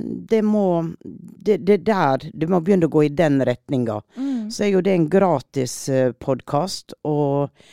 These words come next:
Speaker 1: man kan ikke bare jobbe gratis, for det er mye arbeid, det vet jo du.
Speaker 2: Ja.
Speaker 1: Så vi lager en medlemsportal som
Speaker 2: Ja.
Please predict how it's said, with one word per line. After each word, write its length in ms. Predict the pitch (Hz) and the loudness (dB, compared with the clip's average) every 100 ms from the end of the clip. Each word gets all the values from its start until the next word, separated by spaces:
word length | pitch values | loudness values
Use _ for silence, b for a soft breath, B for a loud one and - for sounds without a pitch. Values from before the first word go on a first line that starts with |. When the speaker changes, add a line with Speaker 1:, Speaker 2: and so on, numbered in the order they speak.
| b b b b b b | b b b b b b
Speaker 1:
man 220 | 175 170 | -2 -2
kan 760 | - 175 156 151 147 143 139 139 | 0 0 2 2 0 0 0 -2
ikke 240 | - 139 151 | -6 -8 -4
bare 240 | 156 165 | 0 0
jobbe 440 | 156 151 151 147 143 | -2 -4 -4 -2 0
gratis, 560 | 160 143 131 143 131 | 2 0 -2 -6 -4
for 100 | 175 | -2
det 80 | 147 | 0
er 40 | |
mye 160 | 147 147 | 0 2
arbeid, 360 | 131 135 135 131 | 0 -2 -4 -4
det 100 | 156 | -2
vet 200 | 139 131 | -4 -4
jo 60 | 143 | -4
du. 180 | 139 226 | -2 -2
Speaker 2:
Ja. 440 | 254 247 226 233 226 B - - | -2 -4 -4 -4 -8 B -20 -12
Speaker 1:
Så 300 | - - 185 | -8 -2 0
vi 100 | 180 | 2
lager 320 | 175 175 185 | 2 2 2
en 100 | 180 | 2
medlemsportal 1040 | 143 139 143 147 143 - 170 - 190 240 320 | 2 0 -2 -2 -2 -6 -8 -2 0 0 -2
som 440 | - 185 170 165 | -4 -2 0 0
Speaker 2:
Ja. 300 | 170 247 302 | -2 -4 -8